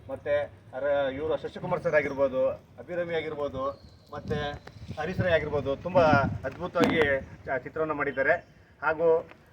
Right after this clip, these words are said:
ಆ, ಇದು, ಈ ಸಿನಿಮಾ ಒಂದು ದಂತಕಥೆ ಅಲ್ಲ, ಇದು ಸತ್ಯಕಥೆ. ರಾಜ್ಯದಲ್ಲಿ ಮತ್ತು ದೇಶದಲ್ಲಿ ನಡೆದಂಥ, ಆ, ದಿನನಿತ್ಯ ನಡೆದಂಥ ಒಂದು ಸತ್ಯಕಥೆಯನ್ನು ಮಾಡಿದ್ದಾರೆ. ದಯವಿಟ್ಟು ಎಲ್ಲ ಪ-, ಪ್ರೋತ್ಸಾಹ ಮಾಡಬೇಕು. ಹಾಗೂ ಇದು ಹದಿನೆಂಟು ವರ್ಷದ ಮಕ್ಕಳಿಂದ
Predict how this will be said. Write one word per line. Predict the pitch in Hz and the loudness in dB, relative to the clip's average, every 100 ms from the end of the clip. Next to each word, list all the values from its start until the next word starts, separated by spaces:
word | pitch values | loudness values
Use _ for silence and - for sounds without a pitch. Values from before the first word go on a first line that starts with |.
| _ | _
ಆ, | 143 | 0
ಇದು, | 156 165 185 180 175 - | 0 2 6 8 6 2
ಈ | 196 | -8
ಸಿನಿಮಾ | 196 202 196 | -6 -2 2
ಒಂದು | 190 190 185 165 165 | 2 4 6 6 6
ದಂತಕಥೆ | 160 185 185 180 | 2 2 2 6
ಅಲ್ಲ, | 165 143 113 - - - - | 6 4 -2 -8 -20 -20 -16
ಇದು | 160 175 185 | -4 2 4
ಸತ್ಯಕಥೆ. | - - 175 - 208 202 180 147 | 2 0 0 2 4 6 6 8
ರಾಜ್ಯದಲ್ಲಿ | 143 - 202 196 202 | 6 6 4 2 2
ಮತ್ತು | 196 190 202 165 170 135 - | 2 2 4 6 6 2 -2
ದೇಶದಲ್ಲಿ | 196 220 196 202 196 202 | 0 2 2 2 4 6
ನಡೆದಂಥ, | 160 175 180 156 - | 6 6 4 4 0
ಆ, | 190 175 151 | 2 4 2
ದಿನನಿತ್ಯ | - 151 208 202 196 202 | 2 0 0 0 0 2
ನಡೆದಂಥ | 180 180 175 185 | 4 6 4 6
ಒಂದು | 175 175 160 | 4 6 2
ಸತ್ಯಕಥೆಯನ್ನು | 165 - 180 175 175 165 160 160 143 - - - | 2 -2 2 4 6 6 4 2 0 -2 -12 -4
ಮಾಡಿದ್ದಾರೆ. | 139 160 156 170 160 - - - - | -2 2 6 6 4 -4 -20 -12 -2
ದಯವಿಟ್ಟು | 170 196 196 | 0 0 0
ಎಲ್ಲ | 156 170 190 | 2 6 6
ಪ-, | 175 160 143 | 6 4 2
ಪ್ರೋತ್ಸಾಹ | 170 175 175 | 2 2 2
ಮಾಡಬೇಕು. | 165 156 151 160 190 - - - - - - | 2 0 2 2 2 0 -16 -20 -20 -20 0
ಹಾಗೂ | 175 175 190 185 | 2 4 6 6
ಇದು | - 175 202 196 190 - | 4 0 2 4 4 2
ಹದಿನೆಂಟು | 139 151 196 214 226 | -4 0 0 4 2
ವರ್ಷದ | 208 | 2
ಮಕ್ಕಳಿಂದ | 196 165 202 196 | -2 -2 -2 6